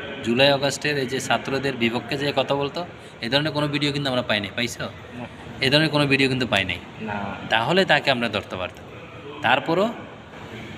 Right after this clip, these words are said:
Speaker 1: সুন্দর মতো এর বড় মাথা যারা রাঘব বোয়াল, তাদেরকে আগে ধরেন, তাহলে কিন্তু এই দেশটা মানে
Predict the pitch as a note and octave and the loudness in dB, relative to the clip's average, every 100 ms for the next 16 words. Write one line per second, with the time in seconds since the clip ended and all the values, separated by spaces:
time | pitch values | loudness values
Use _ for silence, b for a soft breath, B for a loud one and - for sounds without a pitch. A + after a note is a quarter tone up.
0 | - - C#3 D#3 E3+ F3 F3 E3 D#3 C#3+ | -10 -4 2 4 6 4 6 6 6 6
1 | C#3 C#3 C3+ D#3+ D3+ B2+ G2 G#2+ A2+ C3 | 6 6 6 4 6 4 4 2 2 0
2 | A#2 G2+ - C#3+ E3 D3+ G#2 F#2 F2+ F#2 | -2 -2 0 -2 2 2 2 0 -6 -12
3 | - - - - - - - A#2+ D3+ D#3 | -14 -16 -14 -14 -14 -12 2 4 6 4
4 | D#3+ D3+ C#3+ B2+ - C#3 C3 A#2+ A2+ A2+ | 0 0 2 2 2 2 2 0 -2 -2